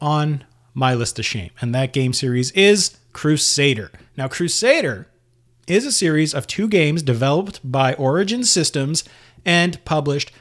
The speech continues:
by Electronic Arts. The first game, entitled Crusader No Remorse, came out in the year nineteen ninety-five.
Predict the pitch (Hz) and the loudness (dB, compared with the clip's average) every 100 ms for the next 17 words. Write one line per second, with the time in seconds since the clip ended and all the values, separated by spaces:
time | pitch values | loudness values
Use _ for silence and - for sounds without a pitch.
0 | _ - 131 127 127 - 131 127 120 - | _ -2 2 2 0 -6 -4 -4 -4 -6
1 | 117 110 185 170 110 - - _ _ _ | -8 -6 0 0 0 -10 -14 _ _ _
2 | 135 - 165 185 - - 170 190 233 208 | -6 -2 2 2 0 0 2 2 0 -4
3 | 156 139 147 143 135 - 143 131 - 135 | -4 -2 -2 -2 -2 -4 -2 2 4 4
4 | 139 175 - 135 151 175 202 220 190 135 | 2 0 0 2 4 6 4 6 4 4
5 | - - - - 160 180 143 131 - 143 | 2 -2 -6 -6 0 2 2 0 0 0
6 | 143 151 120 113 113 - _ - 117 120 | 2 2 2 2 -2 -8 _ -6 -2 0
7 | 131 135 _ - 113 98 98 - _ _ | -2 -6 _ -4 -2 -2 -6 -12 _ _
8 | _ - 92 82 92 - 90 - - | _ -8 -6 -4 -6 -6 -8 -10 -14